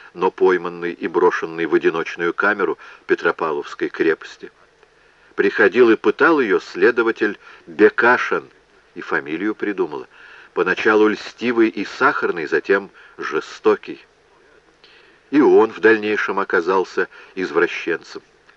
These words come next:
Шеврикук полагал, что сюжеты эти вызваны стараниями морально послушной Легостаевой уговорить в просветленно-трудовые дни саму себя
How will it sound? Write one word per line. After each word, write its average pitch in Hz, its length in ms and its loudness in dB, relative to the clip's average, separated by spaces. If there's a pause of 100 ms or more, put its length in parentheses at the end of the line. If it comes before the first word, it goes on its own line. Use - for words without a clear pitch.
(500)
Шеврикук 135 600 4
полагал, 147 460 4
что 131 260 2
сюжеты 120 600 2
эти 92 160 0
вызваны 117 460 0
стараниями 113 760 0
морально 98 580 0
послушной 92 640 -4
Легостаевой 90 840 0 (380)
уговорить 107 800 4 (360)
в - 100 -18
просветленно-трудовые 107 1300 0
дни 101 260 -10
саму 95 400 -4
себя 101 500 -2